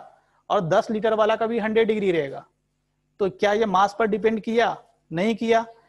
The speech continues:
इसलिए मैं बोल रहा हूँ कि boiling point, melting point, freezing point क्या है? एक इंडि-, आ, intensive property है, independent of mass है। चलो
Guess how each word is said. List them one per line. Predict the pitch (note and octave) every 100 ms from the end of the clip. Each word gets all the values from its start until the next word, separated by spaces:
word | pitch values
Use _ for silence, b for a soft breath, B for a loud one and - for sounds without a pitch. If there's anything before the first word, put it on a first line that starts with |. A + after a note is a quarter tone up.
| B B
इसलिए | E3+ - G#3+
मैं | A3 G3+
बोल | G#3
रहा | G3+ G#3
हूँ | G#3
कि | G#3 G#3+
boiling | E3 E3+ G#3 G#3
point, | A3 G3+
melting | F#3 F#3 G#3 G#3
point, | G#3+ G#3
freezing | E3+ F#3+ G3 G#3
point | G#3 G3+ F#3
क्या | G#3
है? | G#3 A3+ - _ _ _ _ -
एक | G3 A3+ - _ _ _ _ _ _ -
इंडि-, | G#3 A3+ A#3+ - _ _
आ, | D#3 D3+ C#3+ - _ _ _ _ _ _ _
intensive | F#3+ G#3+ A#3+ A#3 C4
property | G3+ G#3 F3+ E3+ - D3+
है, | C3+ - -
independent | F#3+ A3 A3+ A#3 B3 A#3+
of | A3 F#3
mass | E3+ C#3+ -
है। | - - _ _ _ _ _ _ _ _ _ _
चलो | D3 C#3